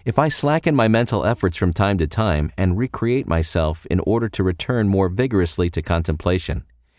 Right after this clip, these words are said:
It is a great mistake to be so strict as to grudge any recreation either to others or oneself." Walking, harmless games, music, instrumental or vocal, field sports, et cetera,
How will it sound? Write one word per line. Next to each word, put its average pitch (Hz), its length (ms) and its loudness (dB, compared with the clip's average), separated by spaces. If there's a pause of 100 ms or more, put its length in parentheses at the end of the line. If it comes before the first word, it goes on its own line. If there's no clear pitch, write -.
(220)
It 131 120 2
is 127 120 0
a 131 60 2
great 135 260 2
mistake 127 420 0
to 101 80 0
be 98 140 2
so 95 160 0
strict 104 440 -2
as 85 140 0
to 95 140 -2
grudge 98 440 0
any 123 220 2
recreation 95 760 0 (280)
either 107 320 2
to 104 160 0
others 107 440 2
or 90 140 2
oneself." 82 800 0 (480)
Walking, 110 480 4
harmless 104 440 2
games, 101 460 2
music, 101 580 2
instrumental 107 600 2
or 80 100 2
vocal, 101 460 2 (300)
field 160 260 4
sports, 80 340 0
et 87 120 -2
cetera, 78 420 -2